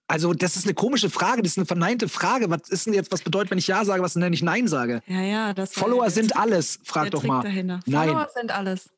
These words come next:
Speaker 1: Nein.
Speaker 2: Nein. YouTube ist ein soziales Netzwerk.
Speaker 1: Meiner Meinung nach schon.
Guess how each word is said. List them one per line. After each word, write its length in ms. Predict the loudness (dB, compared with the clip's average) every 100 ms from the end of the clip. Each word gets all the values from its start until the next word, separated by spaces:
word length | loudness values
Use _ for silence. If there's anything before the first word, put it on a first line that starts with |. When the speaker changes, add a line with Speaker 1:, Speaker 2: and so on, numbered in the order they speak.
| _
Speaker 1:
Nein. 420 | 0 0 0 -4 _ _ _ _ _
Speaker 2:
Nein. 340 | -12 -8 -6 -8 _ _ _ _
YouTube 480 | -2 -2 0 -4 -2
ist 160 | -4
ein 160 | -2 -2
soziales 500 | -4 -4 -4 -4 -4
Netzwerk. 440 | -6 -4 -8 -8 -12 _ _ _ _ _ _ _ _ _ _ _ _ _ _ _ _ _ _ _ _ _ _
Speaker 1:
Meiner 300 | -2 0 0
Meinung 280 | 2 2
nach 140 | 0 0
schon. 300 | -2 -4